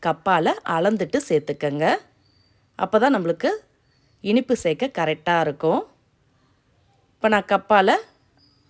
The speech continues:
ஒரு கப் அளவுக்கு அளந்து சேர்த்துருக்கேன். மீதமுள்ள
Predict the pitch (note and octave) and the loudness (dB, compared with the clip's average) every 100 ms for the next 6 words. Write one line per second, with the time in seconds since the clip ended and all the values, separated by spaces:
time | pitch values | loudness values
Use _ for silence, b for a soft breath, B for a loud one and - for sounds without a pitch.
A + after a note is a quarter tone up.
0 | _ F3+ G#3 A3 A3 G#3 E3+ D3+ D#3+ G4+ | _ 0 0 2 0 2 2 0 -2 -2
1 | F3 D#3+ D#3 D#3+ D3+ D3 D3 F3+ F4 - | 0 0 -2 -2 -2 -4 -2 0 0 -4
2 | _ _ _ _ _ _ _ _ _ _ | _ _ _ _ _ _ _ _ _ _
3 | _ _ _ _ G#3+ B3+ A#3+ G#3+ F#3 | _ _ _ _ 0 2 4 2 4